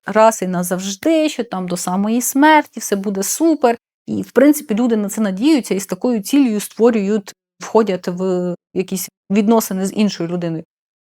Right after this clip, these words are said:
Проте статистика показує, що там більше п'ятдесяти відсотків людей розводяться в Україні, розлучення зараз набагато вищому рівні, що в зв'язку з війною ситуація там стала більш критичною, і, здається, зараз статистика, що там кількість шлюбів і розлучень, вони йдуть майже один до одного.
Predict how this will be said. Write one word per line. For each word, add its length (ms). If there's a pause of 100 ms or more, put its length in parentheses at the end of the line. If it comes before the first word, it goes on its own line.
Проте 460
статистика 600
показує, 540
що 140
там 240
більше 360
п'ятдесяти 560
відсотків 520
людей 460 (380)
розводяться 640
в 80
Україні, 560
розлучення 640
зараз 320
набагато 440
вищому 480
рівні, 360
що 140
в 40
зв'язку 340
з 80
війною 340
ситуація 500
там 180 (720)
стала 300
більш 180
критичною, 720
і, 160
здається, 380
зараз 240
статистика, 600
що 100
там 180
кількість 540
шлюбів 640
і 180
розлучень, 560
вони 240
йдуть 240
майже 260
один 320
до 100
одного. 400